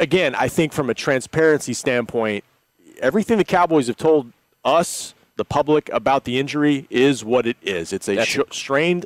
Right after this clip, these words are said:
Speaker 1: shoulder muscle that they're trying to treat and manage. Uh, and, and look, and again, based on this walkthrough we saw yesterday that was open, he's making progress. He's throwing. So that, that, that was the best stuff to me.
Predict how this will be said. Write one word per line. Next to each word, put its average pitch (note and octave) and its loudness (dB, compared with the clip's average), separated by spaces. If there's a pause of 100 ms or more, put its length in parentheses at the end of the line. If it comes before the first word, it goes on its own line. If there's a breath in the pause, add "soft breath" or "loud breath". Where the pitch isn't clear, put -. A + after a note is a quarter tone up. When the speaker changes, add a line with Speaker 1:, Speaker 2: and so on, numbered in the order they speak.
Speaker 1:
shoulder C#3 2
muscle A2+ 0 (360 loud breath)
that G#2+ 0
they're G#2 0
trying A#2+ -4
to A2+ -8
treat A2+ -4 (100)
and G2 -8
manage. F#2+ -6 (340 soft breath)
Uh, F2+ -6
and, A2 -4
and C3+ -2
look, D3+ 0
and A2 -4
again, G#2+ -4
based B2+ -2
on C3+ 0
this B2 -4
walkthrough A#2+ 0
we A2+ -6
saw A2+ -2
yesterday B2 0
that G#2+ 2
was G2 -6
open, B2+ 2 (460 soft breath)
he's A#2+ -2
making F3 0
progress. F3 2
He's C#3+ 2
throwing. D#3 0
So - 2
that, G#3 2
that, F3+ 2
that D3+ 2
was A2+ -4
the A2+ -4
best A2 0
stuff - -2
to - -14
me. D#2+ -14